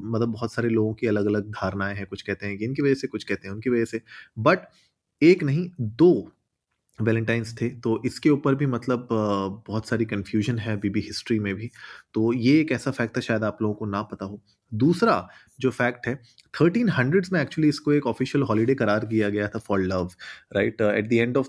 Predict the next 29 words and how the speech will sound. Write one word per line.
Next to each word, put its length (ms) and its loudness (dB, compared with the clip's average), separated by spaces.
the 280 6
fifth 360 -6
century 400 2
actually 320 2
Roman 220 2
Pope, 380 0
अ, 300 0
जो, 400 2
अ, 420 0
गैलेसियस 720 2
थे, 100 -2
उन्होंने 300 0
इसको 240 -2
ऑफिशियली 460 -2
डिक्लेयर 340 -2
किया 160 -2
था 80 -4
फोर्टीन्थ 420 -4
फरवरी 380 0
as 140 0
सेंट 400 -6
वेलें-, 360 -2
अ, 100 -2
सेंट 380 -2
वैलेंटाइन्स 640 -4
डे 120 2
के 100 -6
नाम 200 -6
से। 180 -12